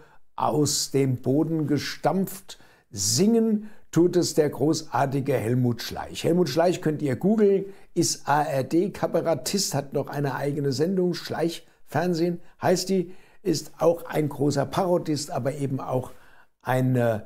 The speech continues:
Satiriker vor dem Herrn. Und, äh, ich hab mit, äh, Michael Letz und ihm zusammen ein Lied gemacht, was auch mobilisieren soll für die Demo am fünfundzwanzigsten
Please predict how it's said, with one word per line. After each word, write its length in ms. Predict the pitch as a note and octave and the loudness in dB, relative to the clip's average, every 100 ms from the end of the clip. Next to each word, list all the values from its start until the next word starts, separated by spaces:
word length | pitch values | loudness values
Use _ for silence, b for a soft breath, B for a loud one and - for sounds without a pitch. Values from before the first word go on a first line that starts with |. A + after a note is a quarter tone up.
| B | B
Satiriker 800 | - A#2+ - E3+ G#3 F3+ D3 C#3 | -4 -4 0 4 4 4 4 2
vor 180 | - C#3 | 2 0
dem 220 | C3+ A#2 | 0 0
Herrn. 540 | G#2 B2+ D#3+ F#3+ F3+ B B B - | 0 0 2 0 -4 B B B 0
Und, 380 | D#3+ D#3+ - b b b b _ | 2 2 -4 b b b b _
äh, 120 | - D3+ | 0 2
ich 240 | D3+ D3 | 2 0
hab 220 | C#3+ C#3+ | 0 0
mit, 720 | E3 D3 - - - - F3 | 0 0 -4 -8 -4 -4 -2
äh, 120 | F3+ | 0
Michael 480 | D3 C#3+ D3+ D3+ C3+ | 2 0 0 2 2
Letz 280 | D3 F3+ - | 2 0 0
und 120 | C#3 | -2
ihm 340 | D#3+ F3+ F#3 D3 | 0 2 2 0
zusammen 560 | C#3 B2+ D#3+ F3+ D#3+ | -2 0 2 0 -2
ein 480 | D#3 C#3+ C3+ B2 G#2+ B - | -4 -2 0 0 -4 B -4
Lied 320 | C3 F#3+ - | 0 0 2
gemacht, 420 | F3+ E3 D#3+ - | 2 2 0 0
was 220 | C#3+ C#3+ - | -2 0 2
auch 260 | C#3 C#3+ | 0 2
mobilisieren 640 | B2 C#3 C3+ A#2 A2+ C3+ C3 | 2 2 2 0 2 2 4
soll 320 | B2+ B2 B B - | 2 2 B B -6
für 240 | - F3 | 0 2
die 200 | D3 C3 | 2 2
Demo 420 | C3 C3+ C3+ B2+ | 2 2 2 0
am 240 | - B2 A#2 | -2 0 0
fünfundzwanzigsten 1200 | - C#3+ C#3+ B2 A#2 A#2+ A2+ A2 - A2 G#2 | 0 2 2 0 -2 -4 -4 -6 -4 -4 -4